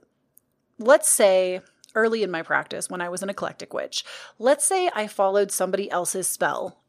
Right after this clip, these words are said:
out of a spell book that I had. And it maybe still worked. You know, I, I got the right color candle, I got the right herbs, I got the right this, that, and the everything. And I did this ritual, and let's say it totally worked, which I've definitely had experiences like that.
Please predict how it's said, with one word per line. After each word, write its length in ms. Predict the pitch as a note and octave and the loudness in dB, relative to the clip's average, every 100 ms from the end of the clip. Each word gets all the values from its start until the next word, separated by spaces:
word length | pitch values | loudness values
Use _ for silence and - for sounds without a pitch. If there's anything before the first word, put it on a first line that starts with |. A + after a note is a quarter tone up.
| - | -2
out 140 | G3+ | 0
of 80 | G3+ | 2
a 40 | |
spell 260 | G3+ F3 F3 | 0 2 0
book 220 | E3 - | -2 -6
that 100 | - | -10
I 80 | - | -8
had. 340 | - - - - - - - - | -6 -6 -6 -14 -18 -20 -12 0
And 340 | G#3 G3+ G3 - | 2 2 -2 -4
it 140 | F4 G4+ | -2 0
maybe 260 | A4+ C4 | -2 0
still 300 | G#3+ - F#3 | 0 4 4
worked. 680 | D#3 F#3 G#3+ G3+ - - - | 4 4 4 4 -2 -10 -8
You 140 | G#3+ G#3+ | -4 -2
know, 180 | G3 | 0
I, 180 | G3 E3+ | 0 0
I 40 | F3 | -4
got 220 | F3 D#3+ | -6 -4
the 80 | F3 | -2
right 180 | E3 - | -2 -4
color 240 | - - | -8 -10
candle, 400 | - C#4 D#4 D#4+ | -4 -2 2 2
I 80 | F#3 | 0
got 200 | E3+ D#3+ | -2 -8
the 80 | - | -8
right 220 | - - | -10 -2
herbs, 320 | - B3 B3 G3+ | 2 2 2 -2
I 100 | - | -4
got 220 | - - | -4 -4
the 80 | F3 | 0
right 300 | F3 F3 - - - - - | 0 0 -4 -14 -20 -18 -2
this, 220 | C#4+ - | 0 4
that, 260 | A#3+ A#3 | 4 4
and 100 | G#3 | 2
the 100 | G3 | 0
everything. 600 | G3 G3 F3 D3+ - - - | 0 0 -2 -6 -10 -8 -8
And 140 | F3+ F3 | -8 -6
I 80 | |
did 220 | F3 A#3+ G#3+ | 4 4 4
this 240 | A3 - | -2 0
ritual, 360 | F#3+ - G3+ G3 | -4 0 0 0
and 100 | G3+ | -2
let's 180 | A#3 | -2
say 140 | - A3+ | 2 2
it 100 | - | 0
totally 400 | - G3+ G3 F3+ | -2 0 2 0
worked, 360 | C#3+ - - | -2 -6 -8
which 120 | F#3 G#3 | -6 -6
I've 140 | G3+ | 2
definitely 400 | B3+ B3 B3 G#3 | 2 2 0 0
had 160 | F#3+ F#3 | 0 0
experiences 720 | - - D4+ F#3 F3 - F3+ | -2 -4 -2 -2 -6 -6 -4
like 180 | - - | -4 -6
that. 220 | G1+ - | -8 -8